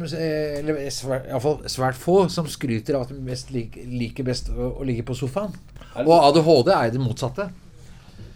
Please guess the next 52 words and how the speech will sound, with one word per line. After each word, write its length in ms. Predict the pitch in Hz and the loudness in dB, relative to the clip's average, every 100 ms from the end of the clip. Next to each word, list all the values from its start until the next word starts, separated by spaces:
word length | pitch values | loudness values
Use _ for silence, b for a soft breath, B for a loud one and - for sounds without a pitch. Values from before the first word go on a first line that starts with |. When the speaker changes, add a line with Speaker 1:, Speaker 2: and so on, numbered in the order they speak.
| B B - | B B -4
Speaker 2:
Ja, 240 | 170 196 262 | 8 8 10
nei, 220 | 185 123 | 6 6
altså, 240 | 113 123 120 117 113 110 107 | 2 2 4 4 4 2 0
jeg 160 | 104 101 | 0 -2
skulle 160 | 135 117 | 2 0
gjerne 180 | 85 90 | 0 -4
ha 80 | 95 | -4
ligge, 400 | 95 92 92 101 98 101 101 101 | -4 -4 -4 -2 0 0 0 0
altså, 160 | 101 | 0
jeg 240 | 104 98 90 | 0 0 -2
elsker 240 | - - | -4 -6
å 40 | 87 | -4
ligge 100 | 92 | -4
på 80 | 113 | -4
sofaen, 320 | 110 117 170 | -4 -4 -4
jeg. 100 | 139 233 b b b - | -4 -6 b b b -6
Eller 220 | 127 120 | 0 2
jeg 60 | 113 | 2
elsker 160 | 90 113 | 0 -2
å 40 | 110 | 0
ligge 160 | 98 | 0
i 80 | 92 | -2
sanddynene, 640 | 101 85 82 80 85 104 104 104 | -2 -2 -6 -6 -4 -4 -4 -4
og 380 | 104 101 104 95 - b b b b - | -4 -2 -2 -4 -10 b b b b -12
sand 240 | - 98 95 | -4 -2 -2
mellom 160 | 98 98 | -2 -4
tærne 300 | 95 90 95 | -4 -2 -2
og 60 | |
en 80 | 98 | -4
kokosnøtt 560 | 95 87 87 87 95 - - | -6 -6 -8 -6 -8 -8 -12
som 220 | 90 92 | -8 -4
detter 220 | 98 95 | -4 -6
ned 300 | 95 92 98 | -6 -6 -6
i 20 | 95 | -6
panna 300 | 98 82 82 | -4 -4 -6
på 80 | 107 | -6
meg. 160 | 143 | -4
Eller 160 | 123 104 | -2 -2
ikke 160 | - | -4
detter 240 | - - 85 | -10 -12 -8
ned, 60 | 104 | -6
men 120 | 98 | -4
det 80 | 87 | -2
er 160 | 123 110 | -2 0
vel 400 | 95 92 95 92 - | 0 -2 -4 -6 -6
<laughs> 640 | 110 - - - 139 - 247 - - - - - 240 170 - B B B - | -4 -4 -6 -6 -8 -10 -12 -12 -16 -16 -16 -6 -4 -4 -8 B B B -2
Går 200 | 131 113 | 2 4
an 120 | 110 | 4
å 80 | 120 | 0
frybe, 380 | 104 123 113 127 | 0 2 4 2
sa 140 | 160 | 0
de. 60 | 127 | -2